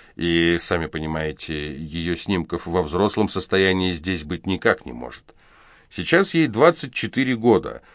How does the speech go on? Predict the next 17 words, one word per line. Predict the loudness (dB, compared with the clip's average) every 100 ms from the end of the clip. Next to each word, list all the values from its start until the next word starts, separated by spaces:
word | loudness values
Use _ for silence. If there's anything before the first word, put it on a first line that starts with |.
| -12
так | -4 -2
что | 0 0
вполне | 2 6 6 8 8
возможно, | 6 6 6 6 6 4
что | 6 6
она | 8 8 8
выглядит | 6 4 0 -2 0
так | 4 4 4
же". | -8 -14 _ _ _ _ _ _ _ _ _ -8
Борис | 0 2 4 2 -2
ещё | -2 -2 -2 4 6
раз | 6 4
взглянул | -4 0 4 4 4
на | 2
фотографию | 0 0 2 2 2 0 -2
и |
подумал, | 0 0 2 2 2